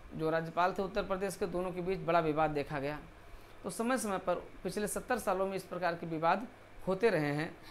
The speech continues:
लगातार होते रहे हैं। तो मित्रों, हम लोग यहाँ पर इसी प्रकार से क्या करेंगे, इसका विश्लेषण करते हुए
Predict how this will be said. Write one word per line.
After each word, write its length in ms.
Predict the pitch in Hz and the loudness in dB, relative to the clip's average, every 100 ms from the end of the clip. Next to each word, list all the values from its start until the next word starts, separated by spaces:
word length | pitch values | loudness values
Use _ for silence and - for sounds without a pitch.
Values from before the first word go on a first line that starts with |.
| - - | -10 0
लगातार 420 | 156 160 175 190 | 2 4 4 4
होते 240 | 160 156 | 2 2
रहे 100 | 147 | 2
हैं। 120 | 165 - | 2 0
तो 60 | |
मित्रों, 280 | 147 160 156 | -4 -2 0
हम 160 | 190 185 | 0 0
लोग 120 | 165 | 2
यहाँ 160 | 147 | 2
पर 260 | 143 175 190 - - - - | 2 0 0 -10 -20 -8 -4
इसी 160 | 196 240 | 0 0
प्रकार 320 | 185 165 156 | 2 4 4
से 140 | 160 | 2
क्या 120 | 156 | 0
करेंगे, 360 | 151 151 160 208 | 4 2 4 2
इसका 240 | 190 - | 2 2
विश्लेषण 440 | 147 147 147 135 156 | 0 0 -2 -4 -2
करते 280 | 147 - 147 | -2 0 2
हुए 220 | 175 | 2